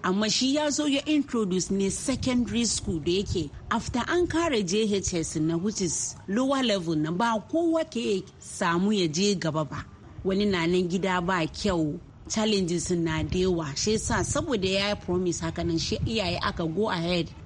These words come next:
aka vote mishi ya samu nasara. Kuma ciki kun Allah da ya samu ya implement shekara biyu kenan muna cikin wannan free education. Ya zo ya help kwarai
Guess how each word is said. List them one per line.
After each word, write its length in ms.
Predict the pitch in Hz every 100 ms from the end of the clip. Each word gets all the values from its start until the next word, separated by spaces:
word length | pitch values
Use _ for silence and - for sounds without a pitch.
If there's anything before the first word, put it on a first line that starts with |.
| -
aka 220 | 175 180 160
vote 400 | 190 247 - 190
mishi 500 | 190 - 180 170 170
ya 80 | 175
samu 680 | 180 156 143 151 156 151
nasara. 480 | 156 156 - 156 143 135
Kuma 180 | 202 202
ciki 340 | 208 226 226
kun 160 | 202 180
Allah 280 | 208 202 170
da 100 | 190
ya 80 | 202
samu 440 | 190 175 202 214 - - - -
ya 220 | 190 220
implement 640 | 247 226 214 190 180 156 143
shekara 600 | - 180 165 214 175 151
biyu 220 | 185 226
kenan 600 | 214 175 160 151 156 165 - - -
muna 300 | 196 190 160
cikin 380 | - - 190 180
wannan 340 | 160 160 165
free 540 | 156 - 151 160 151 156 - -
education. 800 | 147 151 - 170 160 - - 143 - - -
Ya 240 | 185 277 302
zo 180 | 277 294
ya 200 | 277 269
help 340 | 240 262 175 -
kwarai 540 | - 247 226 220 214